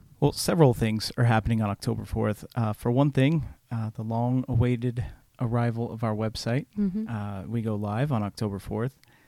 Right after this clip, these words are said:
Speaker 1: So we're, we're really excited about that. You'll find the podcast there. You'll find a blog. You'll find,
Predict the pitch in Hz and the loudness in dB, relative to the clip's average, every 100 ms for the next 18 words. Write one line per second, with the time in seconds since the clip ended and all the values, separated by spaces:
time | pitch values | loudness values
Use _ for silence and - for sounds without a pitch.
0 | _ - - 120 131 - 165 185 185 175 | _ -10 -4 -2 -2 -4 -2 0 0 0
1 | 160 151 120 107 101 104 113 107 120 117 | 2 2 2 2 -2 -2 -4 -4 0 2
2 | 117 113 123 113 117 120 - 123 127 - | 2 0 -2 -4 -2 -4 -2 -2 -2 -2
3 | 120 123 113 101 107 107 107 107 - _ | -2 0 -2 -4 -4 -2 -2 -4 -10 _
4 | _ - 110 117 117 123 127 110 - 113 | _ -10 -2 2 2 2 2 -2 -2 -2
5 | 110 110 | -2 -2